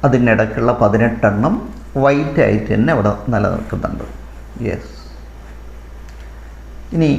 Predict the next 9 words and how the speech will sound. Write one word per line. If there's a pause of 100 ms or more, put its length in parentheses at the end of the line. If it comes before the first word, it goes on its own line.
(160)
അടുത്ത
സ്റ്റെപ്പ്
ഉള്ളിലേക്ക് (100)
പോവാണ്. (460)
ഇത് (920)
ഓരോ (380)
ആറാമത്തെയും, (460)
ഓരോ (240)
ആറാമത്തെയും